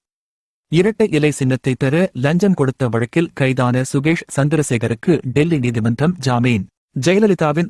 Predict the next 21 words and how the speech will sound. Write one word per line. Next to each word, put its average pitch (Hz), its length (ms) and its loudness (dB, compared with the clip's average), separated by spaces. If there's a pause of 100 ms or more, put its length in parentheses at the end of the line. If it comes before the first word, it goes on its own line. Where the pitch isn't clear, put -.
(120)
மறைவுக்கு 143 480 0
பின் 190 240 0 (320)
அதிமுக 180 480 2 (140)
பிளவின் 135 320 0
போது 123 380 0 (280)
இடைத்தரகர்களாக 151 960 2 (100)
செயல்பட்ட 143 480 0 (120)
டி 185 220 0
டி 175 160 2
வி 139 140 -2
தினகரன் 123 460 0
மற்றும் 127 360 -2 (100)
சுகேஷ் 165 320 0 (100)
சந்திரசேகர் 147 640 0
ஆகியோர் 120 520 0 (380)
சசிகலா 185 420 2
தலைமையிலான 123 720 0
அணிக்கு 160 520 0
கட்சியின் 147 400 -2
சின்னத்தை 139 520 -2
மீட்டெடுக்க 127 640 0